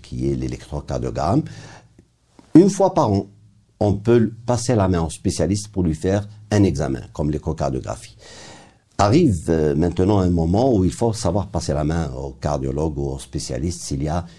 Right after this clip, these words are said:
une suspicion de maladie cardiaque, coronaire, euh, sévère. Donc le bilan cardiovasculaire est obligatoire. J'ajoute encore,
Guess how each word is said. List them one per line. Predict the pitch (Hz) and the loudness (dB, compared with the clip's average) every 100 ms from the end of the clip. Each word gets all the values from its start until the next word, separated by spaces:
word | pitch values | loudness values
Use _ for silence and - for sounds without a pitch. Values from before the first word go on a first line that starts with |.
| - - | -18 -12
une | |
suspicion | 60 - - 69 - 64 67 76 | -10 -10 -8 -10 -8 -6 -4 -4
de | 69 | -4
maladie | 69 67 62 67 | -2 -4 -4 -10
cardiaque, | - 65 57 64 65 71 - 69 67 | -8 -6 -6 -4 -6 -6 -10 -10 -10
coronaire, | - 64 58 65 73 71 64 | -8 -6 -6 -6 -6 -6 -8
euh, | 60 | -10
sévère. | 60 - 57 - - - - | -10 -10 -8 -10 -14 -20 -6
Donc | 85 85 | -4 2
le | 107 | 2
bilan | 113 151 143 | 6 6 6
cardiovasculaire | 139 123 120 117 120 107 | 2 2 2 2 2 2
est | 90 - | 2 0
obligatoire. | 87 90 85 139 160 - - _ _ _ _ _ _ - | 0 0 0 0 -2 -8 -20 _ _ _ _ _ _ -8
J'ajoute | 76 76 117 - | -4 0 0 -2
encore, | 67 107 165 | -4 -2 -2